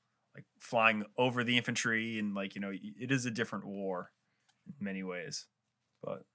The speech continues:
they're so whiny in this fucking movie. <laughs> Like you,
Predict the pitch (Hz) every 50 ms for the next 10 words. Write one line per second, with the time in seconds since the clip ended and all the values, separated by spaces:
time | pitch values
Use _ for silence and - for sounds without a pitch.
0 | _ _ _ _ _ _ _ _ _ _ _ _ _ _ _ _ _ - 143 160
1 | 196 190 - 330 311 220 170 156 143 139 151 160 165 147 123 107 95 95 - -
2 | - 98 95 - 95 92 92 92 90 - - - - _ _ _ _ - - -
3 | - - - 156 - - 147 139 139 156 - 131 131